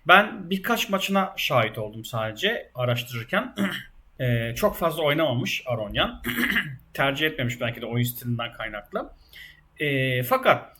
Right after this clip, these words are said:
sürekli oynayan büyük ustalar, e, bu açılışı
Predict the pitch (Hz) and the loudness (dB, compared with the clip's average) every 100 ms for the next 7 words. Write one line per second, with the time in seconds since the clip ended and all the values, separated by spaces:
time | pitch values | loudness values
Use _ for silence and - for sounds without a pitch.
0 | _ - - - 311 254 214 165 160 143 | _ -6 0 4 6 4 2 2 2 2
1 | 135 127 127 131 127 - 123 110 110 - | 2 2 2 0 -2 -6 -2 -2 -4 -10
2 | _ _ _ 135 123 123 165 - - 185 | _ _ _ -4 0 0 0 -2 -2 -2
3 | 170 - 208 214 | 0 2 2 0